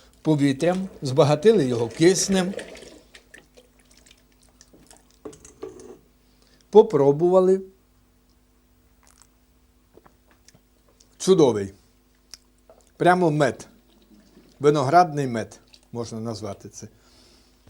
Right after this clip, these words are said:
Не, вже не виноградний сік. Якщо його отак залишити із цукром, то ви будете мати виноградний мед, самий натуральний. Він зацукриться.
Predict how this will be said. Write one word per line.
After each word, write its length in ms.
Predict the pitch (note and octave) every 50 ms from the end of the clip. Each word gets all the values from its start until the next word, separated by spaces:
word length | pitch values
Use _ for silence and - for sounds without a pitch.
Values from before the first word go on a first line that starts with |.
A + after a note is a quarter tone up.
| _
Не, 220 | - C3 B2+ B2 A#2 A#2+
вже 400 | D3 C#3 C#3 C#3 C3 A2+ C#3 D3+
не 140 | C#3+ C3+ B2
виноградний 580 | B2 A#2+ A#2 A#2 - D3 G#3 G#3 F3 D#3 B2+
сік. 220 | A#2+ - A#2+ A#2 - - _ _ _ _ _ _ _ _ _ _ _ _ _ _ _ _ _ _ _ _
Якщо 300 | C#3 D3+ D#3 D#3 - F#3
його 240 | E3 D#3+ D#3 D#3+ E3
отак 300 | D3 C#3+ - E3 C#3+ C3
залишити 680 | A#2 G#2+ D#3 D#3 F#3+ A#3 B3 - - C#3 B2+ - B2+ A2+ - D3+
із 200 | D#3 C3+ - -
цукром, 400 | - C3+ - - - G2 G2 G2 - - _ _ _ _ _ _ _ _ _
то 100 | - D3
ви 140 | D3+ F3 F3+
будете 360 | D#3 E3 E3 D#3+ D3 D3+ D3+
мати 300 | C#3+ D3+ F3 F#3 F#3 E3
виноградний 640 | C#3 B2 B2 B2+ A#2 - C3+ D3 C#3+ D3 C3 B2+ A#2+
мед, 220 | A2+ B2+ B2+ -
самий 320 | - - D3 D3 C#3+ B2 B2
натуральний. 560 | B2+ A#2+ - C3 A#2+ B2 A#2 A2+ A2 A2 G#2 - - _ -
Він 160 | D#3+ F#3 F3
зацукриться. 1040 | B2 C3 D3 - - - - - C#3 B2 C3 E3+ G3 G#3+ G#3 G#3 - - F3 E3 D#3+